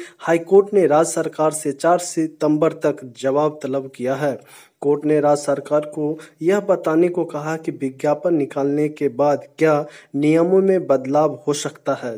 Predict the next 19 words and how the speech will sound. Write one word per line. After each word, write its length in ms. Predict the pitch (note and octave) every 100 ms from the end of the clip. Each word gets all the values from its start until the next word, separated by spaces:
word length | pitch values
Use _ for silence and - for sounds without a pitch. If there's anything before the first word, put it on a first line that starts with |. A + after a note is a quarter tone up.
| A2+
जो 200 | - C#3
नियम 280 | C#3 C#3+ C#3+
में 220 | D3 C3+
बदलाव 400 | C3+ B2+ C#3+ C#3+ -
किए 160 | C#3+
गए, 240 | C3+ D3 D3+ - - _ -
क्यों 140 | D#3
डीएलएड 480 | C3+ C#3+ D3 D3 D3
वालों 280 | C#3+ C#3+ D3
को 120 | D#3
मौका 300 | C3+ C3 D3
दिया 200 | C#3 D3 C3+
गया। 160 | C#3+ D#3 - - -
कोर्ट 240 | G#3+ G#3+
के 100 | A#3+
निर्देश 720 | G#3+ G3 D3+ - F3 E3+ - - _ _ _
दिया 380 | C#3 B2+ D3 D#3
है 200 | C#3+ D#3
कि 200 | D3+ D3